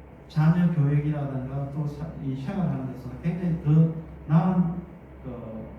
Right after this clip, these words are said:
아이들 케어링하고 하기 때문에 여성들의 교육은 이 사회를 위해서 굉장히 소중한 어떤 그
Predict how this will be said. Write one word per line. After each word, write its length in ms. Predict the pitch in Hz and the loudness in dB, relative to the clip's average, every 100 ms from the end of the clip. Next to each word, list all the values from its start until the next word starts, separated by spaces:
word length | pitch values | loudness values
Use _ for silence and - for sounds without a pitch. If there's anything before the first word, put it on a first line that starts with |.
| - - | -16 -2
아이들 340 | 156 139 120 - | 2 2 0 2
케어링하고 480 | 160 147 131 131 127 | 4 4 2 -2 -2
하기 280 | 127 123 - | -4 -4 -8
때문에 440 | 117 110 147 160 - - - | -8 -4 -2 -2 -4 -14 -2
여성들의 760 | 143 156 165 160 151 143 160 - | 2 4 4 4 2 2 2 0
교육은 580 | - 120 127 127 131 - - - - - - - - - - - - - | -2 0 0 -2 -6 -10 -12 -16 -18 -18 -20 -20 -18 -18 -18 -20 -18 -12
이 200 | 120 117 | -8 -8
사회를 540 | 117 139 139 160 143 | -4 2 4 6 4
위해서 240 | 127 - 147 | 2 -4 -8
굉장히 360 | 156 147 143 123 - - - - - - | -4 -2 -2 -4 -8 -14 -16 -18 -18 -12
소중한 500 | - 131 135 139 139 | -4 -2 0 0 -2
어떤 300 | 131 - 110 | -2 -8 -12
그 500 | 107 107 104 98 | -12 -10 -10 -10